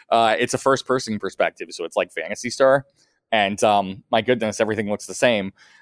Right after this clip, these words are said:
And also, when you get into battles in the dungeon view, it's just like a hack and slash. It's not the same thing as, as battles in the more R P G sense.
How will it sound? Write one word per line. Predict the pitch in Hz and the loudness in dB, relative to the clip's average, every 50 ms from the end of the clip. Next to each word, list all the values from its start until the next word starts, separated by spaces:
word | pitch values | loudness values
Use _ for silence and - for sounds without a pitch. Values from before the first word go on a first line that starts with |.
| _ _ - | _ _ 0
And | 117 110 101 104 | 0 0 0 -2
also, | - - 120 113 - - 127 117 98 - | 0 2 2 2 4 2 2 2 0 0
when | - 127 127 | 0 0 2
you | 131 127 | 2 2
get | 127 139 131 | 2 2 2
into | 127 131 127 | 0 -2 -4
battles | 101 - 107 113 120 131 123 117 101 | 0 2 2 2 2 2 0 -2 -4
in | 113 107 | -6 -6
the | 98 98 | -4 -2
dungeon | 98 95 101 104 107 98 95 92 | -2 -2 -2 -2 -6 -8 -10 -8
view, | 101 101 98 95 95 - - | -4 -2 -2 -2 -2 -2 -4
it's | 98 98 - - | -6 -6 -6 -6
just | - 110 - - | -8 -8 -2 -2
like | 107 95 | -4 -4
a | - | -2
hack | 90 107 107 107 - - | -2 -2 -2 -2 -4 -8
and | - - | -14 -16
slash. | - 87 85 69 64 64 - - | -12 -8 -8 -8 -8 -8 -10 -10
It's | 113 - - - | -10 -8 -4 0
not | 123 117 - | 0 0 0
the | 113 | -2
same | - - 127 113 107 104 | -4 -2 -2 -2 -2 -4
thing | - 117 110 110 107 | -2 -2 -2 0 0
as, | 98 101 98 95 - - | -2 -2 -4 -6 -6 -4
as | 113 101 87 - | -4 -4 -4 -6
battles | - - 104 98 92 90 101 107 - - | -2 0 0 0 0 -2 -4 -6 -6 -6
in | 104 | -8
the | 98 92 | -8 -6
more | 95 95 90 80 | -4 -4 -2 -2
R | 82 - | -4 -6
P | - 98 | -10 -14
G | 98 127 180 196 | -6 -4 -4 -4
sense. | - - 98 87 90 - - | 0 0 -2 -2 -2 -6 -12